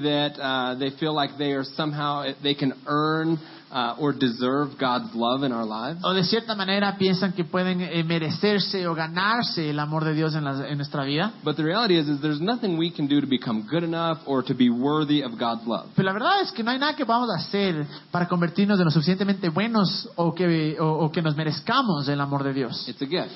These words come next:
Speaker 2: Es un regalo.
Speaker 1: So worship is really our life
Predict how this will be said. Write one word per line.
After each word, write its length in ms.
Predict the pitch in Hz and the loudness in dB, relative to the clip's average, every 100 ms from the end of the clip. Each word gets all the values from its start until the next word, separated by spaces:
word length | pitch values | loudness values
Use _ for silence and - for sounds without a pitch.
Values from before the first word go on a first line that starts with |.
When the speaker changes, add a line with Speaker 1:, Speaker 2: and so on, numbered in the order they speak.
| - - - | -14 -18 -8
Speaker 2:
Es 120 | 143 | -2
un 80 | 156 | 0
regalo. 300 | 180 247 170 - - - | 0 0 -2 -8 -16 -4
Speaker 1:
So 500 | 165 156 147 135 - - 156 | 0 0 0 -2 -8 -14 -6
worship 500 | 143 233 277 208 185 | -2 0 0 -2 -2
is 160 | 156 127 | -2 -2
really 480 | 135 208 320 302 135 | 0 0 0 -2 -2
our 260 | 127 131 123 | 0 0 0
life 460 | 120 143 208 135 | 0 0 0 -4